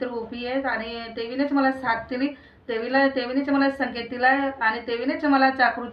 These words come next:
केलं की मागच्या वर्षी जे झालेलं होतं माझ्या हातून ते तू मला यावर्षी का नाही केलं, ते मला संकेत दिलं.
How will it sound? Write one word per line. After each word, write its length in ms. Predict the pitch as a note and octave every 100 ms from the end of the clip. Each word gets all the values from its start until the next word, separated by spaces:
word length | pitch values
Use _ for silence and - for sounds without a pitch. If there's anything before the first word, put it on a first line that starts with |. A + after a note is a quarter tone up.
| -
केलं 180 | A#3+ C4+ - - _
की 240 | C4 C4 B3+
मागच्या 340 | B3 A#3 C4
वर्षी 160 | C4 C4
जे 220 | C4 C#4
झालेलं 340 | C4 B3+ A3
होतं 220 | A#3 A#3 A#3
माझ्या 300 | A#3 A3+ A3+
हातून 200 | A#3 B3+
ते 60 | A3+
तू 80 | A#3+
मला 220 | A#3 A3+
यावर्षी 340 | A3+ G3+ G#3 C4+
का 200 | B3 B3+
नाही 120 | B3
केलं, 240 | B3 A#3 A#3 - - -
ते 80 | A#3+
मला 220 | B3 B3+
संकेत 320 | C4 A#3 A3+
दिलं. 280 | A3+ C4 C4+